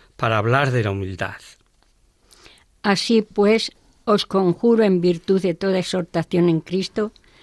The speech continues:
Speaker 2: de toda persuasión de amor, de toda comunión en el Espíritu, de toda entrañable compasión,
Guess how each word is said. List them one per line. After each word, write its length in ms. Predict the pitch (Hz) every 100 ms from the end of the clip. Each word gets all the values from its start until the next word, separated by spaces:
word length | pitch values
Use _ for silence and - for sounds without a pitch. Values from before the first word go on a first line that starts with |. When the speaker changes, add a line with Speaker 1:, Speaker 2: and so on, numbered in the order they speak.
| _ -
Speaker 2:
de 280 | 196 190 175
toda 340 | 214 226 214
persuasión 800 | - 175 - 175 - 185 180 175
de 100 | 165
amor, 400 | 160 170 196 - _ _ _ -
de 200 | 180 175
toda 340 | 214 226 220
comunión 680 | - 185 175 175 185 185 196
en 160 | 185 175
el 100 | 165
Espíritu, 760 | 165 - - 196 196 175 208 208 _ _ _
de 240 | 196 185 180
toda 340 | - 233 220
entrañable 760 | 185 180 180 170 175 180 170 165
compasión, 800 | 175 160 160 165 175 165 165